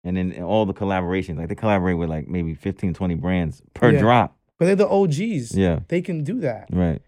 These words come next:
Speaker 2: You know, they started it. They can do it.
Speaker 1: Mm-hmm.
Speaker 2: At this point, Supreme can do whatever they want.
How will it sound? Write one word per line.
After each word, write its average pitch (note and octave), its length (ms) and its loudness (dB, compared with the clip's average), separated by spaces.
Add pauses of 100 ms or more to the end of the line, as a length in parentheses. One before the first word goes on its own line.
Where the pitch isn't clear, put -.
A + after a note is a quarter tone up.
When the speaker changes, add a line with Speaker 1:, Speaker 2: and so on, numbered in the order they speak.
(120)
Speaker 2:
You D#3 120 -2
know, F3+ 400 0
they D3+ 140 0
started D3 480 -2
it. E3 200 -6
They C#3+ 120 -6
can C#3+ 200 -4
do F3+ 180 -6
it. B2+ 220 -8 (180)
Speaker 1:
Mm-hmm. E2 180 -2
Speaker 2:
At G#2 140 -6
this F3 180 -4
point, F3+ 520 -2
Supreme E3+ 440 -6
can D#3 160 -4
do D3 160 0
whatever C3+ 360 0
they A#2 140 -4
want. A2 420 -8